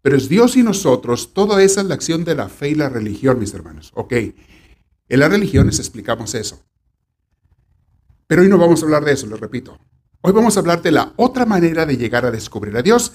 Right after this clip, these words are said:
que es con la inteligencia racional. También así puedes descubrir que hay un Dios. A lo mejor si no tienes ninguna religión, y eso lo descubrió Aristóteles, ¿eh? Perdón que interrumpa. Aristóteles, que no era ninguna persona religiosa,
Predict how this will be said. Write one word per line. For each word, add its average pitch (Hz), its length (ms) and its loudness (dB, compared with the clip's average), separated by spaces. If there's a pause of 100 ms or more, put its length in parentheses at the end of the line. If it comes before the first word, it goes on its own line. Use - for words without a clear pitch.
(280)
que 131 220 4
es - 340 -2
con 117 200 -4
la 110 100 -8
inteligencia 123 880 -6
racional. 90 540 -4 (1160)
También 95 380 -4
así 120 260 2
puedes 110 320 -4
descubrir 104 460 -8
que 98 80 -16
hay 90 100 -10
un 90 80 -12
Dios. - 380 -18 (960)
A 143 80 2
lo 147 100 4
mejor 180 280 2
si 214 120 -4
no 196 140 0
tienes 185 240 0
ninguna 160 320 2
religión, 131 420 -4
y 139 120 2
eso 254 180 4
lo 240 80 4
descubrió 175 320 0
Aristóteles, 180 560 -4
¿eh? 208 200 -10 (560)
Perdón 120 220 -4
que 143 60 -6
interrumpa. 127 480 -4 (400)
Aristóteles, 151 720 2
que 120 140 -6
no 143 140 2
era 220 100 0
ninguna 202 340 0
persona 185 320 -6
religiosa, 123 640 -8